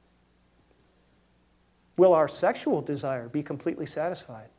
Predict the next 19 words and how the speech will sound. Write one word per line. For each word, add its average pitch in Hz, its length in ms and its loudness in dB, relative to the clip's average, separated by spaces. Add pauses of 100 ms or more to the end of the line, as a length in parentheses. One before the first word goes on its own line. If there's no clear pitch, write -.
(920)
The 143 60 -6
truth 185 280 -2
is, 294 300 -4 (800)
no. 117 300 -16 (2500)
It - 80 -20
comes 165 240 -6
from 165 160 -4
a 147 60 -4
desire 147 480 -4
for 151 180 -8
intimacy, 139 680 -10 (1000)
the 160 160 0
ultimate 170 380 4
expression 185 540 2
of 147 140 -6
whom 131 320 -12
is 135 140 -10
Christ - 380 -14
himself. 139 560 -12